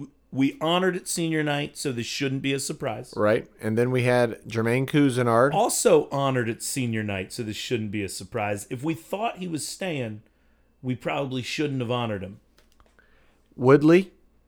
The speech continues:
Speaker 1: That, I mean, this is a little surprise, but y-, you know,
Speaker 2: I wanted
Speaker 1: this
Speaker 2: him to stay, but, you know.
Speaker 1: I really liked him this year. He good, good freshman year from a, from a backup big man
Speaker 2: Especially that
Speaker 1: freshman.
Speaker 2: L S U game.
Speaker 1: Oh, that was fun.
Speaker 2: That dunk he had was nice.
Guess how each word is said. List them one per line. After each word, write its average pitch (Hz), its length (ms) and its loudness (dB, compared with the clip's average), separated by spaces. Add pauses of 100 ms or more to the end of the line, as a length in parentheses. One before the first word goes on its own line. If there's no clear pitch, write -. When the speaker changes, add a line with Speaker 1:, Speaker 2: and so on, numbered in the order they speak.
(540)
Speaker 1:
That, 196 300 -2 (180)
I 170 60 0
mean, 170 140 2
this 175 100 -2
is 180 60 -4
a 185 60 4
little 160 200 4
surprise, 127 500 -4
but 123 300 -6
y-, 147 160 -4
you 156 120 -2
know, 143 60 2
Speaker 2:
I 151 40 2
wanted 175 240 6
Speaker 1:
this 156 80 4
Speaker 2:
him 139 120 4
to 127 80 0
stay, 135 360 6
but, 123 220 2
you 135 100 -2
know. 120 220 -2 (240)
Speaker 1:
I 170 100 2
really 175 340 6
liked 139 360 -2
him 151 180 -2
this 143 220 -6
year. 147 180 0
He 143 140 -2
good, 135 800 0 (260)
good 233 200 -4
freshman 160 420 -4
year 117 220 -2
from 113 180 -8
a, 104 240 -6 (260)
from 120 200 -6
a 107 40 -4
backup 117 440 -4
big 110 220 -4
man 101 260 -6
Speaker 2:
Especially 185 320 0
that 190 160 6
Speaker 1:
freshman. 143 100 4
Speaker 2:
L 147 140 8
S - 180 2
U 127 120 0
game. 98 420 0 (100)
Speaker 1:
Oh, 143 80 0
that 139 100 6
was 127 140 0
fun. 107 320 -4 (220)
Speaker 2:
That 120 180 -2
dunk 113 300 2
he 104 140 -2
had 101 140 2
was 92 200 -2
nice. 90 460 -4